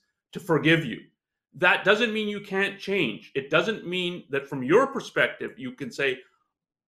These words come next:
like, I've really sincerely confronted that I've done something wrong. I've thought about why I did it wrong. I've tried to make amends and so on.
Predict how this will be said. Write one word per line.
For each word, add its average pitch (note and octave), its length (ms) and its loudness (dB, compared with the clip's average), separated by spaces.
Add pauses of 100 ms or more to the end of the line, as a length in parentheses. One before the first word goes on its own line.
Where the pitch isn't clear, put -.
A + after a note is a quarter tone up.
like, D#3 220 -4
I've D3+ 340 2
really F#3+ 320 2
sincerely F#3+ 1120 -2 (140)
confronted D#3+ 880 -2
that B2+ 200 -2
I've A2+ 200 -4
done E3+ 240 2
something E3+ 420 -6
wrong. C#3 340 -2
I've G#2 140 -8
thought D3+ 220 -2
about B2+ 280 -2
why E3 380 2
I F3 80 0
did D#3+ 240 -2
it D3+ 180 -4
wrong. C#3 380 -2 (480)
I've C3 260 2
tried F#3+ 440 2
to G3 100 -6
make E3+ 320 0
amends D3 540 2
and C3+ 100 -14
so C#3 80 -4
on. C#3 120 -6